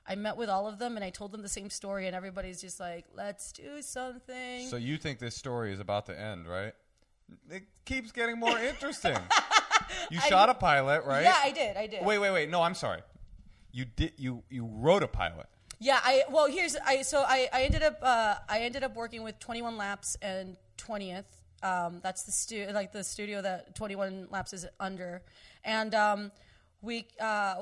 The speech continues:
Speaker 1: I, they asked me if I wanted to write the pilot by myself, and I said no because I had never written a pilot. So they paired me up. I interviewed all these writers,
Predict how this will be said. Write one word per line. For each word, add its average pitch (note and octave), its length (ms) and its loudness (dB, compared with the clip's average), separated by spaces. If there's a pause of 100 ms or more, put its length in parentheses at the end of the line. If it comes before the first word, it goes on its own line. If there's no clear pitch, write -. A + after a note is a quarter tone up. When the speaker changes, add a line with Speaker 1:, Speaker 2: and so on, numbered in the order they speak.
(800)
Speaker 1:
I, G#3+ 420 0
they A3+ 80 -4
asked A3+ 240 -2
me B3+ 60 -10
if A#3 80 -12
I B3 80 -6
wanted G#3+ 180 -4
to G#3 60 -10
write G3 200 -4
the G#3+ 60 -10
pilot G3+ 340 -4
by G3+ 120 -4
myself, F#3+ 460 -6
and F#3+ 80 -10
I F#3+ 40 -8
said F3+ 260 -8
no F3+ 240 -6
because F#3 320 -14
I F#3+ 60 -6
had F#3 160 -10
never F#3 240 -12
written F#3 240 -12
a G#3 60 -8
pilot. G3 480 -8
So F#3+ 420 -4
they G3 100 -8
paired G3 320 -10
me G3+ 160 -8
up. F#3 180 -2
I F#3+ 120 -4
interviewed G#3 500 -8
all F#3+ 120 -2
these G3+ 180 -10
writers, F#3 560 -6